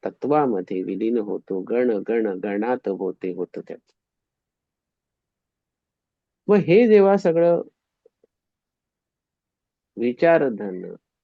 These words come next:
एका क्षणामध्ये बंकटलालाच्या आतमध्ये रुजवलं गेलं, तरी सुद्धा त्याचं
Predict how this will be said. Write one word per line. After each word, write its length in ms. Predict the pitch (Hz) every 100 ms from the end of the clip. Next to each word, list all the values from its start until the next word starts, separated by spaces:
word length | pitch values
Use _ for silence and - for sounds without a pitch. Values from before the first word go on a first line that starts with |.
| _ -
एका 260 | 104 147
क्षणामध्ये 720 | 143 - 104 113 127 117 123
बंकटलालाच्या 1000 | 110 101 95 127 123 117 104 104 98 - - _ 101
आतमध्ये 500 | 113 117 107 107 104
रुजवलं 560 | 98 90 117 120 101
गेलं, 280 | 85 78 - _ _ _ _ _ _ _ _ _ _ _ _ _
तरी 220 | 113 117 151
सुद्धा 360 | 139 135 131 139 -
त्याचं 480 | 110 101 - 113